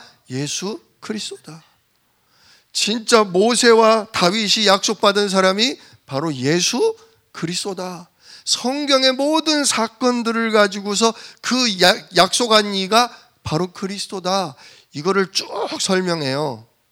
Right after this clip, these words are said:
그랬더니 그 결과 또 삼천 명이 돌아왔어요? 어떻게 됐어요? 막 귀를 막아요. 옷을 찢어요.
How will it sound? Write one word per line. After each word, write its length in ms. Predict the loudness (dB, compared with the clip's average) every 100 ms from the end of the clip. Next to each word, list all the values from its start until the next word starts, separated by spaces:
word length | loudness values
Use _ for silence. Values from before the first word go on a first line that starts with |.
| _ _ _ _
그랬더니 420 | -2 0 2 0 0
그 160 | 0
결과 480 | 2 2 2 -2 -4 _ _ _ _ _ _ _ _ _ _ _ -2
또 120 | 0
삼천 360 | 2 2 2
명이 180 | 2 2
돌아왔어요? 580 | 4 4 4 2 -2 -4 _ _ _ _ _ _ _ _ _ _ _ _ _ _ _ _ _ _ _ _ _ _ _ _ _ _ _ _ _ _ _ _ _
어떻게 280 | -2 2 2
됐어요? 420 | 2 0 -2 -6 -14 _ _ _ _ _ _ _ -20 -6
막 340 | 0 0 0 -8
귀를 360 | -6 -2 0
막아요. 600 | 2 2 0 -2 -6 -12 -20 _ _ _ _ _ _ _ _ _
옷을 460 | -4 0 2 2 0
찢어요. 600 | -4 -6 -4 -2 -4 -10